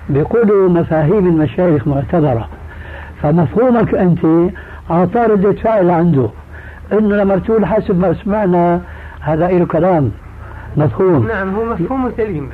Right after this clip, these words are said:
Speaker 1: آه، هذا هو. ول-، ولذلك بس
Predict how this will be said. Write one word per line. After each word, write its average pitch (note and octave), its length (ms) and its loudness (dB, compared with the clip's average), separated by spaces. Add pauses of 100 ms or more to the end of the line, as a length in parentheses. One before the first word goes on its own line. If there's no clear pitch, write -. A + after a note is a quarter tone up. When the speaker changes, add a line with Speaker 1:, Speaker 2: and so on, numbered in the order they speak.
Speaker 1:
آه، F3+ 200 2 (300)
هذا A#3 280 2
هو. D#3+ 260 4 (540)
ول-، F3+ 400 4
ولذلك F#3 800 2 (1080)
بس F3+ 120 2